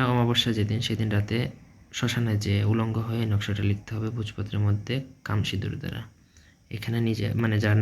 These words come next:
নাম, যার উপর বান প্রয়োগ করবে তার নাম, এখানে পিতার নাম এবং তীর চিহ্ন দেখিয়ে দিতে হবে এইভাবে। তারপর সেই নকশাটা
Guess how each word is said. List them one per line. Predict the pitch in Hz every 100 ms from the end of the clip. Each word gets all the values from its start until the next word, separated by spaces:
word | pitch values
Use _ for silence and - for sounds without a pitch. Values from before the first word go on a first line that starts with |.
| 107
নাম, | 107 117 - - -
যার | 110 107 104
উপর | 110
বান | 107 104
প্রয়োগ | 104 107 104
করবে | 107
তার | 107 107 -
নাম, | 117 -
এখানে | - 107
পিতার | 107 107 107
নাম | 110 107
এবং | 110
তীর | - 107
চিহ্ন | 107 110 107
দেখিয়ে | 101 107 104
দিতে | 104 104 110
হবে | 104
এইভাবে। | 101 104 104 - - - - - - - - - - - - - -
তারপর | 120 123 123 -
সেই | 123 120
নকশাটা | 113 - 107